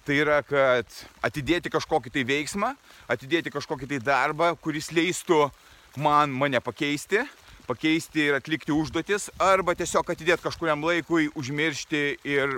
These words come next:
būti, būti tokioj situacijai. Kaip pas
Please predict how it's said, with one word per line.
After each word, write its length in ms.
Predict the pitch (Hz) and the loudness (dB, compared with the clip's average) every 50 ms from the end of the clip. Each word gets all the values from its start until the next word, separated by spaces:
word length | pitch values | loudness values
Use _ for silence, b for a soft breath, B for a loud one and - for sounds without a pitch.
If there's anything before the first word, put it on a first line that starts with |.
| - - | -8 -8
būti, 360 | 117 123 143 135 - 135 107 - - - - - - 104 | -6 -4 -4 -4 -2 -4 -8 -8 -10 -20 -20 -14 -8 -6
būti 220 | 123 131 - 113 - | -6 -6 -6 -6 -6
tokioj 240 | 120 104 120 117 104 | -6 -2 -2 -2 -4
situacijai. 560 | - 98 95 120 123 104 87 - - 78 71 - - - B B B B B B B B B B B B B B B B | -4 -6 -4 -2 0 -2 -2 -4 -8 -18 -18 -20 -20 -20 B B B B B B B B B B B B B B B B
Kaip 280 | - 240 269 269 220 - - - - - | -4 -2 -2 -2 -2 -6 -12 -20 -10 -4
pas 220 | - 202 - - | -2 -2 -2 -4